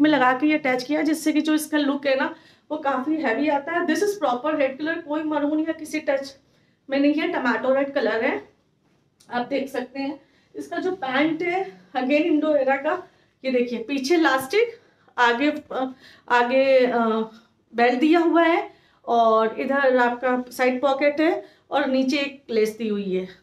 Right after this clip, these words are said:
आप देखिए इस तरीके से bottom part में। तो बहुत ही सुंदर इसका पैंट है और उससे ही ज्यादा इस-, सुंदर इसका ऑर्गेन्जा का दुपट्टा है।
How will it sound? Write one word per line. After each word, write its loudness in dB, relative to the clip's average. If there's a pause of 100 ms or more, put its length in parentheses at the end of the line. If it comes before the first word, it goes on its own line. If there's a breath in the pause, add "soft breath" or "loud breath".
(320)
आप -2
देखिए -4
इस -6
तरीके -6
से -10 (500)
bottom 0
part 0
में। -2 (340 loud breath)
तो -6
बहुत 0
ही 8
सुंदर 0
इसका -4
पैंट -2
है -2 (280 loud breath)
और 2
उससे -2
ही 4
ज्यादा 4
इस-, -2
सुंदर 2
इसका -4
ऑर्गेन्जा 0
का -4 (2000)
दुपट्टा -2
है। -8